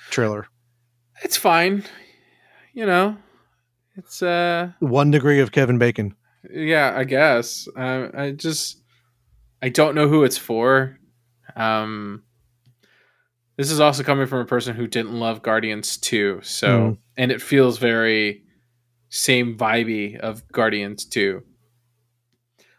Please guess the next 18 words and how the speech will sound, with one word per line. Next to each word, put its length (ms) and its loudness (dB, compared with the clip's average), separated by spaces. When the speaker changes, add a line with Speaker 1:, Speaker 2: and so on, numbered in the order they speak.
Speaker 2:
which 180 -4
makes 240 2
me 100 2
worried 460 4
if 140 -4
that's 220 -4
what 280 -6
Guardians 440 -2
three 200 -4
is 100 -14
gonna 140 -8
be 180 -12
like. 400 -12
Speaker 1:
Sure. 500 2
Speaker 2:
Yeah. 200 -2
Speaker 1:
But, 140 2
I 100 4
mean, 540 2